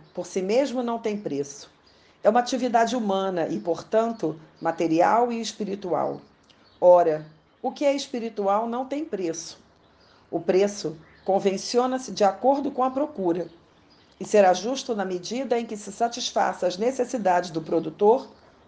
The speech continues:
ou do fabricante, o que deixa uma margem muito ampla à compra e venda. Por isso, o velho hábito de pechinchar tem o seu sentido. Não se trata, em princípio, de enganar ninguém.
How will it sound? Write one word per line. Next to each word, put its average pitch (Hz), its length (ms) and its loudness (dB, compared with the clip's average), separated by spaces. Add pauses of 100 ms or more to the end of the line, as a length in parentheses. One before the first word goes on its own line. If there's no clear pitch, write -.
(140)
ou 214 200 6
do 208 120 -2
fabricante, 165 760 -2 (540)
o 277 80 -2
que 320 140 0
deixa 220 400 4
uma 196 160 -2
margem 170 460 -4
muito 247 360 0
ampla 220 420 0 (360)
à 165 180 -4
compra 262 480 2
e 208 140 -2
venda. 143 420 -8 (720)
Por 180 160 2
isso, 226 360 -4 (400)
o 180 120 2
velho 226 360 4
hábito 202 360 4
de 170 160 -8
pechinchar 226 800 -2
tem 202 180 -2
o 208 60 -4
seu 202 220 -6
sentido. 151 580 -8 (720)
Não 214 120 6
se 359 140 -2
trata, 196 460 0
em 175 120 0
princípio, 170 640 -4
de 190 140 -4
enganar 214 360 0
ninguém. 160 540 -2